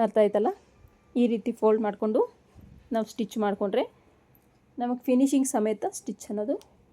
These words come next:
ರೆಡಿಯಾಗಿಬಿಡುತ್ತೆ. ನೋಡಿ, ನೀಡಲ್ನ ಕೆಳಗೆ ಬಿಟ್ಟು ನೀವು ಬಟ್ಟೆ ಒಳಗಡೆ ಬಿಟ್ಟು ಟರ್ನಿಂಗ್ ಅನ್ನೋದು ತಗೋಬೇಕಾಗತ್ತೆ.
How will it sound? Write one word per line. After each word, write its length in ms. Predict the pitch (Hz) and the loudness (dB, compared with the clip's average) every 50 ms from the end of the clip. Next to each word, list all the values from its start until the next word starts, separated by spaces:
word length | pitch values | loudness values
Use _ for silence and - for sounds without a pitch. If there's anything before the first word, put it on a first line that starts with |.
| _ - 220 | _ -4 -4
ರೆಡಿಯಾಗಿಬಿಡುತ್ತೆ. 640 | 208 190 196 190 196 185 165 190 185 196 - - 392 - _ _ _ _ _ _ _ _ _ _ _ _ _ _ _ _ _ _ - | -2 0 2 2 0 0 0 -2 -4 -2 -2 -4 -6 -6 _ _ _ _ _ _ _ _ _ _ _ _ _ _ _ _ _ _ -8
ನೋಡಿ, 180 | 170 175 302 370 - - 170 | -4 -2 -2 -2 -2 -2 -2
ನೀಡಲ್ನ 380 | 175 202 214 220 226 220 226 247 285 415 - _ _ _ _ _ _ _ _ - | 0 0 0 0 0 0 2 2 0 -2 -6 _ _ _ _ _ _ _ _ -4
ಕೆಳಗೆ 460 | 254 214 214 226 240 226 240 277 294 349 - _ _ _ _ _ - 285 | -2 0 0 0 -2 -2 -2 -2 -2 -2 -4 _ _ _ _ _ -8 -6
ಬಿಟ್ಟು 280 | 226 220 - _ 285 277 247 | -6 -6 -6 _ 0 2 4
ನೀವು 120 | 233 202 175 | 4 4 2
ಬಟ್ಟೆ 220 | 180 180 185 - 233 220 | 0 0 2 2 4 4
ಒಳಗಡೆ 260 | 214 214 220 240 226 233 190 | 6 6 6 4 4 4 2
ಬಿಟ್ಟು 220 | 208 - - - 302 494 - - _ _ _ _ - | 0 0 0 -2 -2 -2 -4 -8 _ _ _ _ 0
ಟರ್ನಿಂಗ್ 340 | 233 214 214 226 226 214 208 | 2 2 2 2 2 2 2
ಅನ್ನೋದು 220 | 208 196 202 247 277 - | 0 0 0 -2 -2 -2
ತಗೋಬೇಕಾಗತ್ತೆ. 640 | 233 175 190 185 196 185 - 196 185 190 190 - 254 | 0 0 0 0 -2 -2 -2 -2 -2 -2 0 0 0